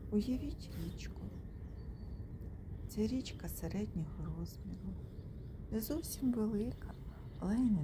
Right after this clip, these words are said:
дуже маленька. Можливо, ріка тече спокійно та ліниво. Уявіть собі, що ви стоїте на березі цієї річки.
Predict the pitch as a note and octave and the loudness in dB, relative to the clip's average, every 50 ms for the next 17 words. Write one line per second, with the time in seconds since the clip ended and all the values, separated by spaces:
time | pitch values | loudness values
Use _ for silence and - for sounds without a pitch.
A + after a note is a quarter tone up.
0 | - - E3 F#3+ G#3 - G3+ F#3 F#3 E3+ E3 E3 D#3+ D#3 D#3 E3 E3+ F3 F#3 F3+ | 2 0 0 0 0 -2 0 0 2 2 2 2 2 0 0 0 0 0 0 -2
1 | - - - - - - - - - - - - - - - - - - - - | -2 -4 -4 -6 -4 -6 -6 -6 -6 -8 -8 -6 -8 -8 -8 -8 -8 -8 -6 -6
2 | - - - - - F3 F3+ F3+ - F3+ F3 F3 F3 F3+ F3+ F3 F3 F3 F3 - | -6 -6 -6 -2 0 0 0 2 0 0 0 2 0 0 0 0 0 0 0 -2
3 | - - - F#3 G3 A3 - - - - - - - - - - G#3 - - - | -2 -2 -2 -2 -2 -2 -4 -4 -2 -2 -2 -2 -2 -4 -4 -4 -4 -2 0 0
4 | C#4 - - - - - - - - - - E3 F3 G3+ G3+ F#3 E3 - - - | 0 0 -2 -4 -4 -4 -4 -2 -2 -2 0 0 2 4 4 4 4 2 0 -2
5 | - - - - - - - E3 D#3+ D#3+ E3 E3+ F3 F3+ F3+ F3+ - - - - | -2 -2 0 0 0 2 2 4 4 4 4 4 4 4 2 2 2 2 2 2
6 | - - - - - - - - - - - - - - - - - - - - | 0 -2 -2 -2 -4 -4 -4 -4 -2 -2 -2 -2 -2 -2 -2 -2 -2 0 0 0
7 | F#3+ - - F#3 F#3+ - F#3+ - - - - - - F#3 F3 - - G3 G3 A#3 | 2 2 2 2 2 2 2 2 0 0 -2 -2 -2 -2 -2 -2 -2 0 0 0
8 | - - - - - - - - - - - - - A#3+ B3 D4+ D#3 D3+ - - | -2 -2 -2 -2 -2 -2 0 -2 -2 -2 -2 0 0 0 0 2 0 0 0 -2
9 | - - E3+ D#3+ D#3+ D3 - - - G#3+ A#3 B3 A#3+ G#3 D#3+ C#3+ - F3+ G3 G#3+ | -2 -2 0 0 0 -2 -4 -2 -2 0 0 2 2 2 2 0 0 0 -2 0
10 | A3 A3 G3+ - - - - - - F3 F3 G#3 A#3 B3+ - - - - - - | 0 -2 -2 -4 -4 -4 -6 -4 -4 -2 -2 -2 -2 -2 -2 -4 -4 -4 -2 -2
11 | E3+ - - - - - - - - | -2 -2 -4 -4 -6 -6 -4 -6 -4